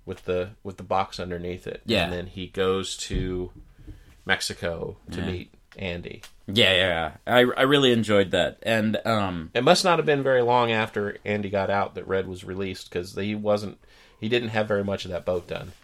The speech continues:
Speaker 2: No, he really didn't.
Speaker 1: <laughs>
Speaker 2: Was he, I, was he even there? I mean, it wasn't like, well,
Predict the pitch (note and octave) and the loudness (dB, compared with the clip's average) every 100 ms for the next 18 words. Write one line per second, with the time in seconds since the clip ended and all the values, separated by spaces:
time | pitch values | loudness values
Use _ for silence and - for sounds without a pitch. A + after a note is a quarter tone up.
0 | - _ _ - A#2 E3 E3 C3+ B2 C3+ | -20 _ _ -6 4 10 10 10 8 4
1 | C3+ B2 A2+ G2 - F3 - F#3+ - - | 4 4 2 -2 6 6 8 6 6 0
2 | - - D3+ D#3+ F3+ E3+ A#2+ - A#2+ - | -12 2 6 8 8 4 2 -8 -16 -10
3 | - F#2+ - - - - - - - - | 0 0 0 -14 -20 -20 -20 -20 -20 -20
4 | - - - - _ - - D#3 F3+ - | -20 -20 -20 -20 _ -20 -2 2 4 4
5 | A#3 G3 D#3 G#3+ A4 F#4+ C#4+ - G3 G3+ | 6 6 8 8 8 4 2 -2 0 0
6 | G3 F#3 G#3 G#3+ F#3+ F#3 E3+ D3 - - | 2 2 2 0 2 4 6 4 -2 -20
7 | _ _ _ _ _ _ _ _ _ - | _ _ _ _ _ _ _ _ _ -12
8 | - D2+ | -2 -2